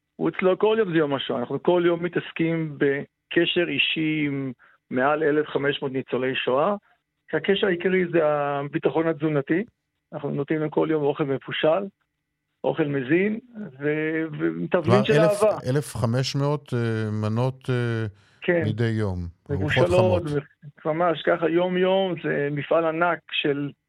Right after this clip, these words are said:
Speaker 1: קשר אישי עם אנשים זקנים, בודדים, שמחכים לאוכל המבושל הזה. זה... אבל זה,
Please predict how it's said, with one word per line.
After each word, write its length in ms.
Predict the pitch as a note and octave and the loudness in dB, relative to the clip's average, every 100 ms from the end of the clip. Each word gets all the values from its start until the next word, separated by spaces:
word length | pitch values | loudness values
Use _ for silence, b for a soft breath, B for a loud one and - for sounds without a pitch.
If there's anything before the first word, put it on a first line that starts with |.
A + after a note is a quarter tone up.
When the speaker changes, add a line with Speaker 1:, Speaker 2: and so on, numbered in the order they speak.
| _ _ - | _ _ 0
Speaker 1:
קשר 320 | E3+ E3+ E3+ | 0 0 -2
אישי 540 | D#3 - F3+ F#3+ F#3+ | -2 -2 0 0 0
עם 160 | F3 D#3 | -2 -2
אנשים 380 | C#3+ C#3 D#3 E3 D3+ | -4 -4 -4 -6 -8
זקנים, 460 | - C#3 D#3 E3 D3+ | -6 -2 0 -2 -2
בודדים, 640 | C3 C3+ C#3 E3 E3 D#3 D3+ b b b b | -4 -4 -2 -2 -2 -6 -12 b b b b
שמחכים 480 | D#3 D3 D#3+ F#3+ F#3+ | -8 -4 -4 0 2
לאוכל 260 | F#3+ G3 | 2 2
המבושל 480 | G3+ G3 G3 G#3+ G#3+ | 0 0 0 2 2
הזה. 320 | F#3 C3+ B2+ B2 | 0 -2 -4 -4
זה... 140 | C3+ B2+ B2+ C3 C3 C3 - _ B B | -4 -4 -4 -6 -8 -10 -14 _ B B
אבל 180 | D#3 | 0
זה, 60 | E3+ | 2